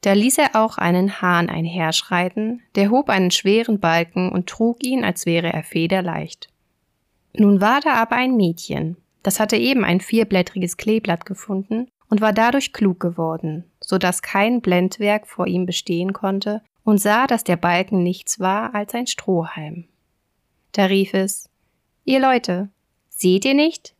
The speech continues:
Das ist ein bloßer Strohhalm und kein Balken, was der Hahn da trägt.“ Alsbald verschwand der Zauber, und die Leute sahen, was es war,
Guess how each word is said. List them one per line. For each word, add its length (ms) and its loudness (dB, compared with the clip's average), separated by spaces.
Das 180 -2
ist 120 -4
ein 140 2
bloßer 280 0
Strohhalm 580 2
und 100 0
kein 240 -2
Balken, 420 0
was 140 -2
der 160 0
Hahn 180 2
da 120 0
trägt.“ 460 -8
Alsbald 560 0
verschwand 480 0
der 140 -2
Zauber, 560 0
und 120 4
die 80 4
Leute 320 4
sahen, 380 2
was 180 -2
es 180 -4
war, 380 0